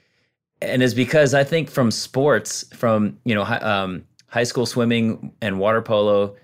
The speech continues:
and even, you know, beyond in college, I kept training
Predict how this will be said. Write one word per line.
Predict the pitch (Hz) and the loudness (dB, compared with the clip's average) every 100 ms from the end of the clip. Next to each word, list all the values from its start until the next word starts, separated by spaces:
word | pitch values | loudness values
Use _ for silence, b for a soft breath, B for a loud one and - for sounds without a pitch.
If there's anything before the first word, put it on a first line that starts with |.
| b b - | b b -6
and | 104 95 92 - | -2 -2 -4 -2
even, | 120 110 104 | -2 0 0
you | 107 | 0
know, | 98 | -2
beyond | - 104 107 107 104 | -6 -2 0 0 0
in | 92 | -4
college, | 107 107 98 95 | 0 2 2 -2
I | |
kept | 90 101 - | -2 -4 -2
training | 101 98 95 92 | -2 -2 -2 -4